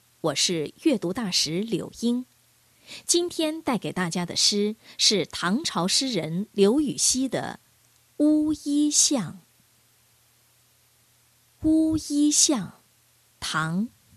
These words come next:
刘禹锡。朱雀桥边野草花，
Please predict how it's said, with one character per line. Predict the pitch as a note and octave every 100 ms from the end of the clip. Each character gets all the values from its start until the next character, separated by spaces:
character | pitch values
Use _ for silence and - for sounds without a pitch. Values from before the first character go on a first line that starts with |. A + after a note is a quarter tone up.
| _ _ -
刘 | F#3 F3 B3+
禹 | C4 D#3+
锡。 | D#3 - - B3 B3+ - _ _ _ _ _ _ _ _ _ _ _ _ _ _ _ _ _ _ _ _ _ _
朱 | - D#4+ D#4+
雀 | E4 - D4+ E3 D3+ G#2+
桥 | - - E3+ G#3
边 | B3+ C4+ C4+ C4+ C#4 C4+ _ _ -
野 | G3 F#3+ A3+ D#4+
草 | - - C#3 B2 -
花， | - A3+ A3+ A3+